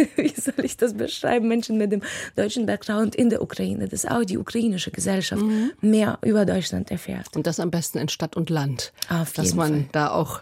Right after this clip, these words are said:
Speaker 2: verschiedenste Communities erreicht.
Speaker 1: Oder digital.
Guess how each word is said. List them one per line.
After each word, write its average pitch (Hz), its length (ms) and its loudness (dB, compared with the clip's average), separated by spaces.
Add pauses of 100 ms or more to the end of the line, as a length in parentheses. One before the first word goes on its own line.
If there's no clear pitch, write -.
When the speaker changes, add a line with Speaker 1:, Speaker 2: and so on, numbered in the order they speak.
Speaker 2:
verschiedenste 143 960 0 (320)
Communities 147 640 2
erreicht. 139 640 -4 (100)
Speaker 1:
Oder 262 160 8
digital. 233 460 0